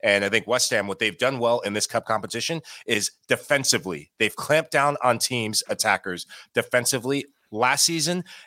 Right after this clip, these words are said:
this se-, this team in cup competition reminds me of what made them so difficult to, to play against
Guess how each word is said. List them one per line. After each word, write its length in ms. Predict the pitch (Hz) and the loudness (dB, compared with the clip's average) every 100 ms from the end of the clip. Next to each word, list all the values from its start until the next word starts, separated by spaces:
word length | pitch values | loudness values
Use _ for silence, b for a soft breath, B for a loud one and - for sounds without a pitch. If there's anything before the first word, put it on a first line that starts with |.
| - | -2
this 180 | 143 - | 2 4
se-, 220 | 180 165 | 2 0
this 220 | 131 165 | 2 2
team 240 | - 147 131 | 2 2 0
in 80 | |
cup 220 | 101 117 - | 0 -2 0
competition 400 | 110 104 - 107 | -4 -2 -4 -2
reminds 340 | 104 113 123 | 0 0 0
me 100 | 127 | -2
of 140 | 101 - | -2 -4
what 240 | 92 127 127 | 0 0 2
made 180 | 120 | 0
them 140 | 117 110 | 0 0
so 320 | - 131 131 | 2 2 0
difficult 640 | 123 143 135 - 107 98 B B - | 0 -2 -2 0 0 0 B B -12
to, 120 | 107 - _ | -12 -12 _
to 100 | 113 | -8
play 260 | 98 117 120 | 0 2 2
against 340 | 90 85 82 | 2 -2 -4